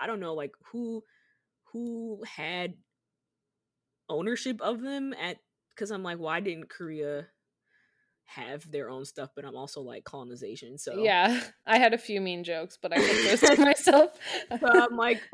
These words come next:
Speaker 1: "Who had it? Is he bringing it back?" I couldn't understand the t-, tweet fully because it was a translated tweet, like, Google Translate, not, like, someone actually translated. But I got the gist that he did something really important,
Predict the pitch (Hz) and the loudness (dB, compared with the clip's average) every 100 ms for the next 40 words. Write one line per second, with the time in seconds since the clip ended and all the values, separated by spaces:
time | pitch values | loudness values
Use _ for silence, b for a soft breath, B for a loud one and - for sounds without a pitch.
0 | 208 349 370 302 302 294 311 - 254 302 | 4 6 8 8 6 4 2 0 -2 -2
1 | 220 247 277 247 202 202 220 - 311 220 | -2 -4 -4 -2 0 0 0 0 -4 0
2 | 208 196 - 185 185 190 _ - 190 - | 0 0 -2 -2 -4 -6 _ -14 -12 -10
3 | 190 190 185 180 165 170 156 143 - 143 | -4 -4 -4 -6 -6 -6 -8 -12 -10 -8
4 | 156 - 170 170 - 185 170 - 135 127 | -8 -6 -6 -6 -8 -12 -10 -6 -4 -6
5 | - 151 156 165 170 175 165 185 175 175 | -10 -10 -6 -6 -8 -10 -8 -6 -6 -6
6 | - 147 139 135 - 127 - 147 135 95 | -8 -8 -8 -10 -10 -12 -12 -12 -12 -14
7 | 135 160 139 143 147 156 147 147 135 175 | -14 -14 -12 -12 -8 -6 -6 -6 -6 -4
8 | 220 202 175 156 160 165 214 262 277 233 | -4 -6 -6 -6 -6 -4 -4 -4 -4 -4
9 | 180 170 170 165 151 147 156 143 131 | -2 0 0 0 -4 -2 -2 -2 -6